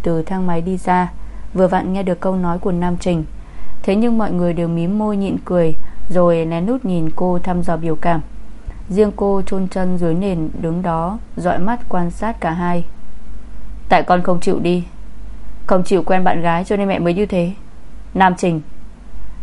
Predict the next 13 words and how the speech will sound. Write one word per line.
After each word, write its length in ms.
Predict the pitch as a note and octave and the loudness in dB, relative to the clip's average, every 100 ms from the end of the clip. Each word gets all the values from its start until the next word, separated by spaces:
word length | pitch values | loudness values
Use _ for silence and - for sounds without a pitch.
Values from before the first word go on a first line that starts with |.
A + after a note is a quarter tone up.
| - | 2
bà 100 | F3+ | 4
bạn 220 | F3 F3 | 4 2
của 100 | - | 2
mẹ 260 | E3 E3+ D#3 | -2 0 -2
có 120 | E3+ | 0
đứa 160 | E3+ E3+ | 0 0
cháu 220 | F3 E3 | 0 -2
họ 220 | G3 F3 | 0 -2
rất 180 | D#3 G3+ | 0 -2
xuất 180 | G#3+ G#3+ | -2 -4
sắc, 180 | - A3 - - - - | -4 -8 -10 -14 -14 -14
xinh 280 | - - F3+ | -8 -2 0
đẹp, 220 | E3+ D#3 | 0 -2